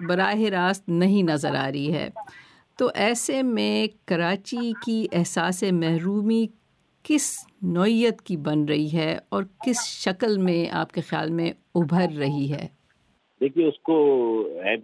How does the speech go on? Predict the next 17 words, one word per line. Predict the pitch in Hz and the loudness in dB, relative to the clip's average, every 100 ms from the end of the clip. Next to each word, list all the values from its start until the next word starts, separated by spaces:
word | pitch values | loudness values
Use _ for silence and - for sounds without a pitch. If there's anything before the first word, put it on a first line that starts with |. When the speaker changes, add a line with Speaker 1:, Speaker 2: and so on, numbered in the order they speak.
| - | -4
Speaker 2:
کیو | 139 | -4
ایم | 127 | -2
الطاف | 110 110 117 127 - | -2 0 0 0 2
اور | 120 110 | 0 0
مصطفیٰ | 104 104 - 123 117 | -4 -10 -4 -2 -2
کمال | 107 107 127 | -2 -2 -2
کیچ | 120 117 117 - | -2 -4 -4 -2
کرانے | 113 110 117 | 0 0 -2
کی | 107 | -6
کوشش | - 107 110 - | -2 -2 -2 -4
کر | 110 | -2
رہے | 110 | 0
ہیں | 120 - _ _ _ _ _ _ | -2 -4 _ _ _ _ _ _
اور | 95 110 | -2 -2
وہ | 107 120 | 0 0
اس | 117 | 0
کو | - | 0